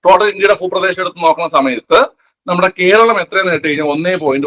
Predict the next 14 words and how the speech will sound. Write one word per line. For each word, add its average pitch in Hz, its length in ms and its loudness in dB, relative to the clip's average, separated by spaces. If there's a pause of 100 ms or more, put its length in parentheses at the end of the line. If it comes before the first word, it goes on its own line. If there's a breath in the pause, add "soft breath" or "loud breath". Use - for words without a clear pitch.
ഒന്ന് 135 240 -4
എട്ട് 120 180 -10
ശതമാനമാണ്, 120 420 -2
ഒന്നേ 131 200 -4
പോയിന്റ് 123 200 -8
ഒന്ന് 123 120 -12
എട്ട് - 120 -20
ശതമാനമാണ്. 113 500 -6 (500)
അപ്പൊ 202 180 2
തന്നെ 202 180 2
അവിടെ 220 220 2
തന്നെ 185 200 -2
വേറൊരു 185 460 -2
ചോദ്യമുണ്ട്. 135 560 -4